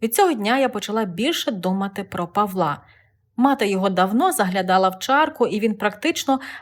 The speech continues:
виховував своїх молодших брата і сестру. Всі діти були від різних чоловіків. Я ніколи не цікавилася, як він там жив, але потім почала подруг розпитувати, що та як там у Павла. «Ой, та якби не сусідка Мотря,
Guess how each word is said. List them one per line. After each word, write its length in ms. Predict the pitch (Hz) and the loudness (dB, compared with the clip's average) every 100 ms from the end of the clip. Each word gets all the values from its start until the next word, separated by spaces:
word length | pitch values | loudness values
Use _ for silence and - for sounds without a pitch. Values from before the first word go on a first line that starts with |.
| - | 0
виховував 600 | 220 233 381 349 320 320 | 2 2 0 2 0 -2
своїх 500 | - - 233 262 220 | -8 -2 -2 -2 -4
молодших 460 | 202 208 - 202 | -2 -2 -4 -8
брата 460 | 180 196 233 247 - - | -2 2 2 0 -8 -8
і 100 | 202 | -6
сестру. 600 | - 208 - - 160 160 - - - | -4 -6 -6 -8 -8 -8 -16 -20 -20
Всі 240 | - - 208 | -10 -4 -2
діти 340 | 208 339 285 | -2 0 0
були 340 | 220 233 254 | 0 0 0
від 200 | 196 190 | 0 -2
різних 440 | 175 180 185 196 - | 0 -2 -2 -6 -6
чоловіків. 680 | 196 190 190 190 160 - - _ _ - | -4 -2 -2 -6 -10 -10 -14 _ _ -6
Я 360 | 196 208 220 220 | -2 2 2 2
ніколи 500 | 214 233 233 349 277 | 2 0 2 2 2
не 200 | 208 240 | 0 -2
цікавилася, 800 | - 233 202 233 233 214 214 196 | -2 -4 -2 0 2 2 0 -4
як 340 | 180 220 220 | -2 -2 -2
він 120 | 220 | -4
там 260 | 208 214 208 | -2 -2 -2
жив, 360 | 185 202 185 - | -2 -2 -2 -4
але 260 | 180 180 185 | -2 0 0
потім 340 | 226 330 269 | -2 -2 -2
почала 520 | - 220 214 233 254 | -2 -4 -2 0 0
подруг 440 | 269 - 226 220 - | 0 0 2 2 -2
розпитувати, 800 | 196 - 294 349 294 247 240 208 - - - | -4 -2 -2 -2 2 2 0 -6 -8 -20 -18
що 260 | - 392 | -4 -2
та 140 | 392 277 | 2 0
як 320 | - 190 208 | 2 -2 -2
там 220 | 262 247 | -2 -2
у 100 | 233 | -2
Павла. 460 | 233 233 180 147 151 _ _ _ _ - | -2 -2 0 -2 -4 _ _ _ _ 0
«Ой, 320 | 233 202 196 | 4 4 2
та 140 | 196 | 2
якби 300 | 277 262 320 | 2 2 0
не 120 | 320 269 | 2 2
сусідка 460 | 247 311 311 240 | 0 -2 -2 0
Мотря, 520 | 220 247 320 285 196 | 2 4 2 2 0